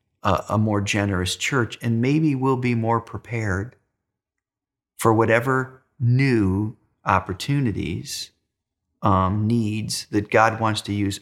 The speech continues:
our church to meet, uh, in our, in a world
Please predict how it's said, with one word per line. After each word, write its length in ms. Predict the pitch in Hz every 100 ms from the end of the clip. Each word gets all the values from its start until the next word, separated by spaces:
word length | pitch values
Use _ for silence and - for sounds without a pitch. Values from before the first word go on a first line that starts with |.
| -
our 260 | 104 135
church 560 | 123 - 95 92 - -
to 140 | -
meet, 480 | 90 101 98 87 - _ _ _ _ _ _ -
uh, 300 | 98 87 80 -
in 160 | 101
our, 380 | 95 92 95 98 - _
in 140 | 107
a 60 | 95
world 480 | 95 101 92 90